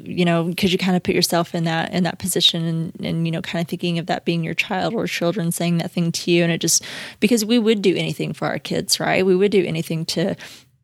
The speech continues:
um, to keep them safe. And it's so relatable when, uh, Olivia and Missus Dudley are having that conversation about keeping your kids safe, and that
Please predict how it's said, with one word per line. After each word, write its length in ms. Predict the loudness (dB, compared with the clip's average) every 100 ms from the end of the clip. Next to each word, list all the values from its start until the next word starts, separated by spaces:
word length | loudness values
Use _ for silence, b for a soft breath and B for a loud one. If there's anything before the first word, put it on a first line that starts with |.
| _ 0
um, 480 | 0 0 -4 -8 -10 _ -8
to 120 | -2 -2
keep 220 | -2 -2
them 120 | -2
safe. 300 | 0 2 0
And 80 | -2
it's 80 | 0
so 180 | 2 2
relatable 600 | 2 4 4 2 0 0
when, 360 | 0 0 -2
uh, 340 | -2 -2 0 0
Olivia 500 | 2 2 2 2 2
and 280 | 0 -2 -2
Missus 260 | -4 -4 -2
Dudley 320 | 0 0 0
are 140 | -2 -4
having 320 | -2 0 0
that 160 | 0 -2
conversation 600 | -2 0 0 0 0 0
about 220 | -2 -2
keeping 300 | -2 0 -2
your 100 | -2
kids 240 | -4 -2
safe, 340 | 2 4 4 0
and 120 | 0
that 160 | 0